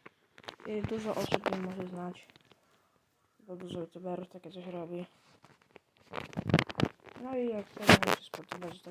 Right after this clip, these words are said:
łapkę w górę, subskrypcję z dzwonkiem, napiszcie jakiś komentarz.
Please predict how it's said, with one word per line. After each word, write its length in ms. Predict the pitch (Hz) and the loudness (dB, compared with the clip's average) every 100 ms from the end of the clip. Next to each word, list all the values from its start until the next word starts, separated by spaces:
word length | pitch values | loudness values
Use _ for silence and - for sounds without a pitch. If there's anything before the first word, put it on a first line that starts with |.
| - | -14
łapkę 200 | 165 170 | -14 -14
w 80 | 175 | -18
górę, 320 | - 175 170 | -14 -12 -10
subskrypcję 720 | 170 190 - 170 170 - 165 170 _ _ - - | -12 -16 -12 -10 -10 -6 -4 -4 _ _ -20 -20
z 140 | - - | -20 -10
dzwonkiem, 640 | 185 180 180 165 170 190 | -4 -4 -4 -4 -4 -4
napiszcie 400 | 202 202 - - | -6 -8 -12 -16
jakiś 180 | - - | -20 -18
komentarz. 600 | 170 175 165 170 170 | -10 -8 -8 -8 -10